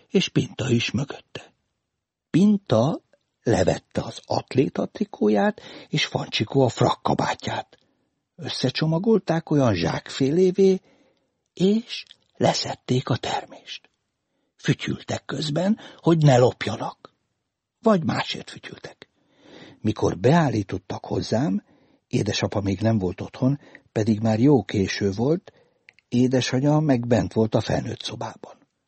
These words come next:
Fogadtam őket. „Talán a fürdőszobába”, mondta Pinta. „Nem.” „Akkor az ágy alá.”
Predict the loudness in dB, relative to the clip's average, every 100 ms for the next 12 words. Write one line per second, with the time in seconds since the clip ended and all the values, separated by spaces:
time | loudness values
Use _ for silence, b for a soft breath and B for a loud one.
0 | _ _ _ _ _ _ _ 0 2 0
1 | -10 _ -14 -12 -12 -14 -14 -14 -14 -18
2 | -20 _ _ _ _ _ _ _ 2 4
3 | 6 4 4 2 2 2 2 0 2 2
4 | 2 2 -2 -2 -6 -6 -8 -8 -10 -12
5 | _ _ _ _ -10 -8 -12 -12 -12 -12
6 | -14 -16 _ _ _ _ _ -2 0 -2
7 | _ _ _ B B B B -2 -2 -2
8 | -6 0 4 6 6 2 -2 2 4 4
9 | 4 0 -2 -6 -12